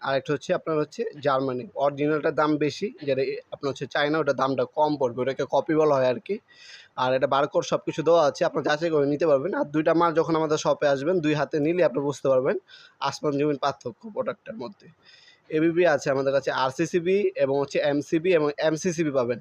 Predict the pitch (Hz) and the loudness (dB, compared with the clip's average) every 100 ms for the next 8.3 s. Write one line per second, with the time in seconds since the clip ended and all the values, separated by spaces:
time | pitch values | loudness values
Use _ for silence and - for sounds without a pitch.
0 | - 123 131 - 175 170 185 196 175 165 | -4 -2 -2 -2 -4 0 2 2 2 2
1 | 151 135 143 151 170 165 151 185 - 147 | 0 0 -2 0 0 2 0 0 -2 -4
2 | 147 165 160 165 151 135 143 185 165 143 | -4 -2 0 0 0 2 2 0 2 2
3 | 160 180 160 135 131 131 131 135 123 120 | 2 2 0 -2 -4 -4 -4 -2 -2 -6
4 | - - - - - 139 165 170 175 170 | -12 -18 -20 -8 -4 -2 0 2 2 -2
5 | 156 165 - 196 185 190 185 170 151 151 | -2 -2 -2 -2 0 0 2 2 0 0
6 | - - 135 143 147 147 160 156 165 160 | -4 -4 -2 -2 -2 -2 -2 0 0 0
7 | 160 151 165 139 - 156 156 143 139 135 | 0 0 0 0 -2 -2 2 2 4 2
8 | 131 123 - | 2 0 -4